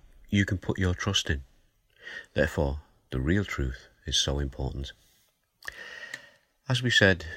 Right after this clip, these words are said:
yesterday, it's our responsibility to put on the armour that God has given us, and we must equip ourselves and be ready. Ephesians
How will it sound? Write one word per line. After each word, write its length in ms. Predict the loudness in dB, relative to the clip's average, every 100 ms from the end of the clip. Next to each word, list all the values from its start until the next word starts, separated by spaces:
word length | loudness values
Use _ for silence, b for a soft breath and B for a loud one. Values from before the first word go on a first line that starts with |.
| -6 2
yesterday, 800 | 4 4 0 2 2 0 -6 -10 -12 -14 _ _ _ -2
it's 300 | -2 0 -2
our 120 | 0
responsibility 880 | -2 0 0 0 -2 0 -2 -6 -12
to 100 | -10
put 240 | -6 -2
on 200 | -2 0
the 160 | -2 -6 -8
armour 400 | -6 -4 -4 -4
that 240 | -8 -4
God 260 | -2 -2 -4 -6
has 180 | -8 -8 _
given 260 | -2 -2 -4
us, 240 | -6 -8 B B B B B B B B B 0
and 120 | 4
we 120 | 4
must 280 | 4 0 -2 -6
equip 300 | 0 0 0 -10 -6
ourselves 760 | -4 -2 -2 -2 -4 -8 -10 -14 _ -10
and 120 | -8 -4
be 160 | -4
ready. 400 | 0 -2 -2 -8 -12 _ _ _ _ _ _ _ _ _ _ B B B B B B B B _
Ephesians 640 | 2 4 4 2 0 -4